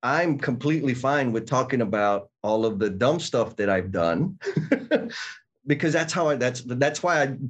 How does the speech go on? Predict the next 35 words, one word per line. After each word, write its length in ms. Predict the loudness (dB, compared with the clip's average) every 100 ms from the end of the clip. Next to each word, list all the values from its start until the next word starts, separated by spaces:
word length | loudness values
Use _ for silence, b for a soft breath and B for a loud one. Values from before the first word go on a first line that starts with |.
| -10 -6
titled 340 | -2 0 0
the 60 | -2
podcast 640 | 0 0 2 0 0 0
Learnings 440 | 2 2 2 0
and 120 | 0
Missteps, 480 | 2 2 0 -4 0
right? 120 | 2
It's 100 | 2
'cause 280 | 0 -2 -2 -8 b b _ _ 0
I've 220 | 0 0
learned 300 | 0 0 0
the 60 | -2
things 340 | 0 0 0
through 160 | 0 2
all 100 | 2
the 100 | 2
mistakes 440 | -2 0 0 0
that 80 | 0
I 60 | 2
made. 300 | 2 0 -4 B -2 B B _ -10
And 100 | -6
so 80 | 0
the 100 | 0
very 280 | 2 0 0
first 340 | 0 -2 0
one 220 | 0 0 0
was 140 | -2
talking 220 | 0 0
about 200 | 2 0
sorting 460 | -2 0 0 0 0
things 240 | 0 0
out 140 | 2 0
of 100 | 2
our 140 | 0
relationship. 840 | 2 0 0 0 -4 0 4 4